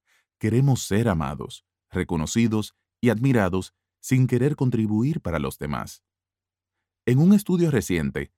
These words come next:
el cuarenta y nueve por ciento de los adolescentes dijo que comparten sus propios logros en las redes sociales. Los adolescentes tienen sed de ser conocidos y reconocidos. Además,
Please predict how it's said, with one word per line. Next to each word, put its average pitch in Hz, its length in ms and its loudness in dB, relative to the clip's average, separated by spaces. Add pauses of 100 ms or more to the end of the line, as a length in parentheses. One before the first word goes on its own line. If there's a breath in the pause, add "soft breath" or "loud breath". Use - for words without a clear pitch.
(240)
el 131 160 2
cuarenta 117 360 0
y 107 40 -2
nueve 147 260 0
por 127 200 -2
ciento 135 320 -2
de 95 80 0
los 82 140 -4
adolescentes 76 720 -6
dijo 101 420 -4 (280)
que 127 120 -2
comparten 143 480 0
sus - 200 -8
propios 127 420 -2
logros 120 340 -2
en 85 80 -4
las 82 160 -6
redes 120 260 0
sociales. 69 680 -6 (840 soft breath)
Los - 180 -4
adolescentes 87 760 -2 (280)
tienen 147 280 2
sed 143 280 0
de 104 220 -2
ser 107 260 -2
conocidos 104 760 -2 (180)
y 120 120 0
reconocidos. 104 880 -2 (880)
Además, 82 500 -4